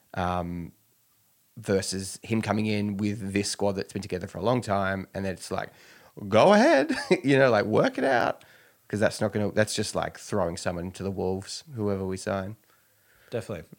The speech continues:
Speaker 1: Yeah.
Speaker 2: I think so. This kind of just leads into, you know, the, the thoughts around sort of Levy and, and Enick at the moment and,
Speaker 1: Mm.
Speaker 2: and everything to do with them.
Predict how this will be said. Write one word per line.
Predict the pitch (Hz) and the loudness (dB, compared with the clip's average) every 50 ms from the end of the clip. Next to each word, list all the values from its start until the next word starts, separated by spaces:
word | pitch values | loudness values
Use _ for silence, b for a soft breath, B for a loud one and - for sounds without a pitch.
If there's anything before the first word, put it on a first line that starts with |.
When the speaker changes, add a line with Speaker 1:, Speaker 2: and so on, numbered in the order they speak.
| _ - | _ -6
Speaker 1:
Yeah. | 101 104 101 95 - | -4 -4 -4 -2 -2
Speaker 2:
I | 135 151 | 0 0
think | 185 208 196 | 2 2 2
so. | 180 151 | 2 2
This | 151 160 - | 2 0 2
kind | - 175 175 175 | 4 4 4 4
of | 170 | 4
just | 160 160 151 - - - | 0 -2 -2 -4 -6 -6
leads | 127 123 117 117 113 104 110 | -4 -2 -2 -2 -4 -4 -6
into, | 113 104 101 101 - 117 107 104 101 98 95 - _ _ _ _ _ _ _ _ _ _ _ | -6 -6 -6 -6 -8 -8 -8 -6 -8 -8 -10 -14 _ _ _ _ _ _ _ _ _ _ _
you | 120 | -8
know, | 110 101 98 98 | -6 -6 -6 -8
the, | 101 104 98 98 98 95 | -8 -8 -8 -8 -8 -8
the | 98 110 | -10 -12
thoughts | - - - 120 107 - | -10 -6 -6 -6 -6 -6
around | 120 117 110 107 107 | -6 -6 -6 -6 -6
sort | - 113 107 | -6 -8 -8
of | 101 92 | -8 -8
Levy | 95 98 95 92 95 98 98 95 | -10 -10 -10 -8 -8 -8 -8 -8
and, | 92 90 90 90 92 _ _ - | -8 -10 -12 -12 -14 _ _ -10
and | 107 104 98 | -10 -8 -8
Enick | 101 101 98 95 - | -6 -8 -8 -10 -10
at | 113 104 | -12 -12
the | - | -12
moment | 98 95 90 90 90 87 87 80 - | -12 -10 -10 -10 -12 -12 -14 -14 -14
and, | 92 87 | -10 -6
Speaker 1:
Mm. | 92 113 107 98 92 | -2 -2 -2 -2 -4
Speaker 2:
and | 101 101 | -6 -10
everything | 98 95 98 - - 95 | -12 -12 -12 -14 -14 -14
to | - 95 | -14 -12
do | 95 | -12
with | 95 90 | -12 -10
them. | 95 101 95 95 92 | -10 -10 -10 -10 -10